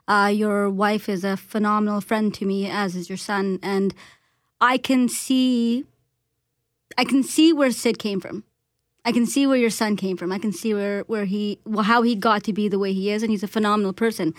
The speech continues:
But my first, uh, meeting with you, you remember this, uh, I'm running for the leadership. Uh, I'm a little nervous. I walk into this room. I don't know what's happening. It's all new to me.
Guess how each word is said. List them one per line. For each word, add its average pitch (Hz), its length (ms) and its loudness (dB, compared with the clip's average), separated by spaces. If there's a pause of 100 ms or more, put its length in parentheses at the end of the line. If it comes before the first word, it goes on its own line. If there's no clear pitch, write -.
(460)
But 254 200 2
my 262 440 4
first, 254 520 0
uh, 220 260 2
meeting 220 300 2
with 208 220 -2
you, 214 360 -2
you 233 140 2
remember 214 360 4
this, 226 300 -2
uh, 220 60 2
I'm 202 400 2
running 214 240 2
for 208 140 -2
the 196 100 -2
leadership. 233 640 0 (520)
Uh, 208 360 0
I'm 214 160 2
a 214 60 2
little 220 500 4
nervous. 262 720 4
I 202 240 2
walk 208 280 0
into 202 220 -4
this 196 300 -4
room. 254 480 4
I 202 100 0
don't 196 200 0
know 190 120 0
what's 190 220 -2
happening. 254 580 2
It's 320 140 2
all 359 140 4
new 247 240 2
to 240 120 -4
me. 208 220 -2